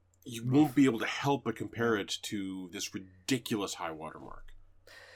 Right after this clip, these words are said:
Speaker 2: So why did Freya's performance improve so drastically in, like, the second half of her stuff? 'Cause when,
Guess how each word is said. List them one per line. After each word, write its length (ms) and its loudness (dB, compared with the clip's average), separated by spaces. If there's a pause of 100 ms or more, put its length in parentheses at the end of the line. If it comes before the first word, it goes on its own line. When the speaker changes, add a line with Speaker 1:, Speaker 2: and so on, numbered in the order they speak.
(160)
Speaker 2:
So 160 0
why 480 2
did 180 2
Freya's 840 2
performance 480 0
improve 540 2
so 320 2
drastically 760 -2 (720)
in, 80 -4
like, 120 -2
the 80 -10
second 260 -2
half 240 -4
of 60 -12
her 80 -6
stuff? 320 -6
'Cause 160 -6
when, 240 4